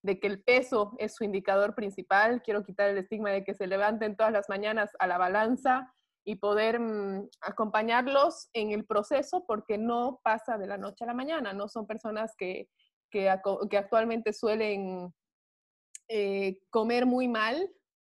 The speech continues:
o comprar todo dietético y creer que con eso lo hacen bien. Entonces, hay, hay, hay un poco de todo, pero sobre todo a las personas con sobrepeso, con tendencia a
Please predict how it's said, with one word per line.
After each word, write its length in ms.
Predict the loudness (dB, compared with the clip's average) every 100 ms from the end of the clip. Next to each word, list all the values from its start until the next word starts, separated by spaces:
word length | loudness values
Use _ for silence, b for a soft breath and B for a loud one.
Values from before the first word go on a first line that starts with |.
| _
o 400 | 2 2 2 -4 _ _ _ _ _ _ _ _ _ -2
comprar 560 | 0 2 4 4 4
todo 280 | 2 4 2
dietético 580 | 2 0 0 -2 -4 -6
y 60 | -2
creer 320 | 0 0 0
que 120 | -2
con 180 | -4 -4
eso 200 | -4 0
lo 100 | -2
hacen 260 | 0 -2
bien. 280 | 2 0 0
Entonces, 640 | -4 -6 -4 -2 -2 -4 -2
hay, 220 | -2 0
hay, 280 | 0 -2 -4 -4
hay 220 | -2 -2
un 100 | -4
poco 240 | -4 -4
de 120 | -4
todo, 360 | -4 -2 -2 -4
pero 160 | -8 -8
sobre 220 | -8 -6
todo 140 | 0
a 60 | -2
las 140 | -2
personas 400 | -10 -10 -10 -10
con 140 | -12 -8
sobrepeso, 720 | -6 -6 -6 -8 -6 -8 _ _ _ _
con 520 | -4 -4 -4 -6 -8
tendencia 800 | -6 -6 -2 -2 -4 0 0 0 0
a 420 | 0 2 0 -6